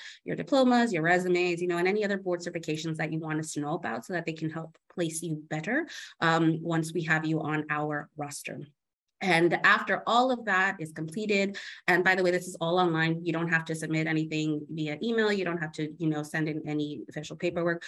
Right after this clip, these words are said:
We try to make it as easy as possible. So once all of that is completed, um, we may need some reference checks done,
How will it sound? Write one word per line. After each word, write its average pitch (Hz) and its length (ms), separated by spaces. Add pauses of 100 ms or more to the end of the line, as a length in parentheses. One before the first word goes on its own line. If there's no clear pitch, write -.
(200)
We 170 80
try 165 160
to 165 80
make 156 180
it 160 100
as 147 200
easy 151 260
as 147 140
possible. 196 520 (300)
So 196 220
once 226 360
all 202 240
of 196 140
that 175 320
is 165 140
completed, 220 720
um, 170 420
we 175 300
may 196 280
need 196 380
some 170 220
reference 220 440
checks 214 300
done, 220 320